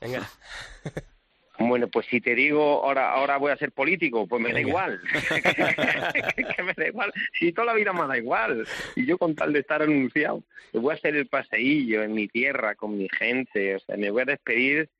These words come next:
Speaker 2: donde todo empezó.
Speaker 1: Ujú.
Speaker 2: Eh, pues, pues, pues me da igual el cartel, me da igual,
Speaker 1: Ujú.
Speaker 2: me da igual.
Speaker 1: ¿Y, y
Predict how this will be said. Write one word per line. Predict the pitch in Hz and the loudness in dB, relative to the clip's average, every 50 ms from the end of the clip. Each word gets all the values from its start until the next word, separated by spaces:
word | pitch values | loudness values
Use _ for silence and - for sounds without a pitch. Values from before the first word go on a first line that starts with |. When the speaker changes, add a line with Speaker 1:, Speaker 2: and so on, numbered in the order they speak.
| _ _ _ _ | _ _ _ _
Speaker 2:
donde | _ 113 113 120 120 117 117 113 110 113 113 113 113 110 107 110 113 - | _ 0 2 2 2 2 0 2 2 2 2 4 4 4 2 2 0 0
todo | - 139 135 143 | -2 -2 0 0
empezó. | 139 127 - - - - - 131 131 123 - _ _ _ _ _ _ _ | -2 0 -2 -4 -6 -4 -2 -2 -2 -2 -4 _ _ _ _ _ _ _
Speaker 1:
Ujú. | - 104 92 85 87 87 92 _ | -8 -8 -6 -8 -10 -12 -10 _
Speaker 2:
Eh, | - 101 110 113 113 113 110 110 107 101 87 90 - - - - - - _ _ _ | -4 -2 0 0 2 2 2 2 2 0 -2 -4 -6 -10 -16 -18 -18 -20 _ _ _
pues, | - 104 101 95 - - - | -2 -2 0 0 -2 -10 -8
pues, | - 104 104 95 - - 101 - | -2 -2 -2 -2 -2 -6 -6 -2
pues | - 104 92 | -2 -2 -2
me | 90 90 90 | 0 -2 0
da | 95 95 | 0 0
igual | 90 82 80 80 85 82 80 76 80 78 78 80 82 | 0 0 -2 -2 -2 -2 -2 -6 -14 -20 -20 -12 -12
el | 82 82 | -12 -6
cartel, | - - 85 80 - - 98 87 - _ _ | -2 -2 -2 -2 -2 -4 -4 -4 -4 _ _
me | - 87 90 | -6 -4 -2
da | 90 90 | -2 -2
igual, | 85 - - 80 80 - _ _ _ | -4 -4 -8 -12 -12 -12 _ _ _
Speaker 1:
Ujú. | 110 101 95 | -8 -6 -2
Speaker 2:
me | 98 98 92 | -2 -2 0
da | 92 | 0
igual. | 92 82 76 80 80 _ _ _ - - - - | -2 -4 -6 -14 -20 _ _ _ -20 -20 -16 -10
Speaker 1:
¿Y, | - 117 | -6 -4
y | 113 | 0